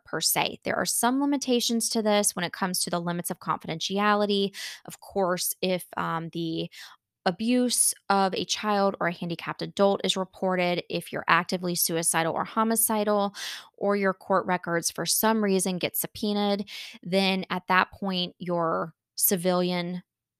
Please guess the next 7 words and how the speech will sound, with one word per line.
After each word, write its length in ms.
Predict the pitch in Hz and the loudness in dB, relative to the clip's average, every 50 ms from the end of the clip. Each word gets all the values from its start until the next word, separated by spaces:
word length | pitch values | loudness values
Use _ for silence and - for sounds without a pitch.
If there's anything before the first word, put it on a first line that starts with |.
| _ - | _ 0
therapist 640 | 180 175 175 175 - 214 180 170 - - - - | 2 4 4 2 2 0 -2 0 -2 -4 -6 -6
provider 800 | - - 185 170 185 180 180 190 196 208 214 214 208 208 - - - 175 | -6 -6 -2 2 6 6 6 6 6 6 6 6 4 2 0 -2 -4 -2
who's 320 | 190 180 180 185 - - | -2 0 0 0 0 2
not 180 | 185 180 190 208 | 2 4 4 4
in 100 | 214 208 | 2 2
network 480 | 214 214 214 - 214 214 208 208 208 _ | 2 0 0 2 2 2 2 0 -2 _
would 400 | - 180 185 175 175 170 151 - | -6 -2 -2 0 0 -2 -4 -6